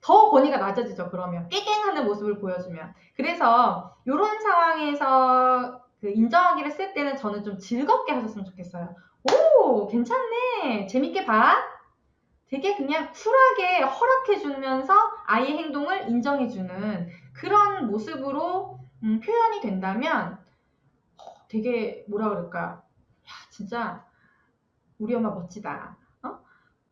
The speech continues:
아까 그 제가 직장 상사 비유를 했잖아요. 그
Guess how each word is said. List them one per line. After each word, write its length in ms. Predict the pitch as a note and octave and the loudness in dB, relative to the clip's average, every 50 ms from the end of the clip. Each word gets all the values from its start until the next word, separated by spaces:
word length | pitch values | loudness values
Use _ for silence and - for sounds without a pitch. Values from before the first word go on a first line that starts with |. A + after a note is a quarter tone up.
| _ _ | _ _
아까 460 | - A3+ A3 - C4 A#3+ A3+ G#3+ G3+ - | -12 -8 -2 0 0 2 2 0 -2 -6
그 420 | - G3+ F#3+ F#3+ F#3 F#3 F3+ - | -8 -8 -6 -6 -8 -8 -10 -8
제가 180 | - G#3+ G#3 G#3+ | -6 -4 -4 -4
직장 340 | - B3+ B3+ - E4 D#4+ D#4+ | -6 -8 -4 -2 -2 0 0
상사 400 | D#4+ C#4+ C4+ C4 B3 G#3+ G#3 G3+ | -2 -4 -4 -2 -4 -4 -4 -4
비유를 320 | - A3 G#3+ G#3+ G#3+ A#3+ | -2 -2 0 0 0 0
했잖아요. 640 | C#4+ C#4+ - B3 A3 F#3+ F3 F3 F3+ F3 F3+ F#3+ - - _ _ - | -2 -2 -4 -4 -4 -4 -6 -6 -8 -10 -10 -12 -14 -20 _ _ -14
그 340 | F#3+ F3 F3 E3+ E3+ - | -12 -10 -10 -12 -12 -16